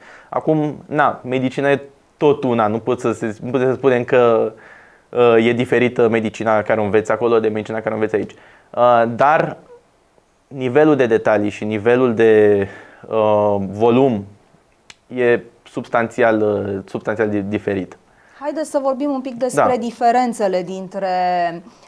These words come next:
Speaker 2: a da rezidențiatul în, uh, România, unde cu siguranță știați la ce v-ați aștepta,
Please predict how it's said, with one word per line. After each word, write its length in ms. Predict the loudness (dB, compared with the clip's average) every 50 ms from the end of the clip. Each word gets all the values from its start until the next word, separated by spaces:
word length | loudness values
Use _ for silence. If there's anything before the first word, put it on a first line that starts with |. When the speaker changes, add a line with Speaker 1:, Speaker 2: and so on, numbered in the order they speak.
| -16 -6 -2
Speaker 2:
a 120 | -2 0
da 160 | 2 2 2 2
rezidențiatul 1000 | 2 -2 -2 -4 -6 -6 -6 -6 -6 -6 -4 -2 -2 -2 -2 -4 -6 -8 -6 -4
în, 240 | -4 -4 -4 -6 -6
uh, 600 | -6 -8 -8 -8 -8 -6 -6 -6 -6 -6 -4 -4
România, 680 | -2 -2 -2 -2 -4 -6 -8 -8 -6 -2 -2 -2 -2 -2
unde 240 | -4 -4 -6 -6 -6
cu 120 | -6 -10
siguranță 720 | -12 -12 -10 -10 -6 -4 -4 -4 -4 -4 -6 -4 -4 -4 -4
știați 600 | -6 -8 -10 -6 -2 2 4 4 4 2 0 -4
la 160 | -4 -4 -4
ce 300 | -4 -6 -8 -8 -6 -6 -4
v-ați 280 | -2 -4 -4 -4 -4 -8
aștepta, 720 | -10 -10 -10 -12 -14 -14 -14 _ -4 0 2 2 2 2